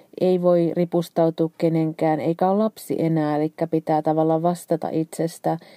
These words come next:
Silti on asioita, jotka voi tehdä aikuisellekin turvallisemman olon. Ne voi olla just ne läheiset, ne voi olla joku mieluisa tekeminen, ne voi olla ne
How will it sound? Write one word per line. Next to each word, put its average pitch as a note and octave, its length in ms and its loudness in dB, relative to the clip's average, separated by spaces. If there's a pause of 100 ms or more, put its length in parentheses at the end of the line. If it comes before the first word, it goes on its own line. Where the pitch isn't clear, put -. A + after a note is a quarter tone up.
(280)
Silti G#3 600 0
on F3+ 260 0
asioita, F3 600 2
jotka E3 360 0
voi G#3 180 2
tehdä D#3+ 420 0 (420)
aikuisellekin D#3+ 880 2
turvallisemman D#3 1040 0
olon. F3 600 2 (360)
Ne E3+ 120 0
voi E3+ 220 4
olla F3+ 200 4
just E3+ 240 0
ne E3 100 2
läheiset, D#3+ 540 2
ne D#3 120 0
voi D#3 160 2
olla D#3+ 220 2
joku D#3+ 400 0 (460)
mieluisa G3+ 480 2
tekeminen, E3 880 0 (220)
ne E3 120 0
voi E3 180 4
olla F3 300 4
ne D#3+ 260 0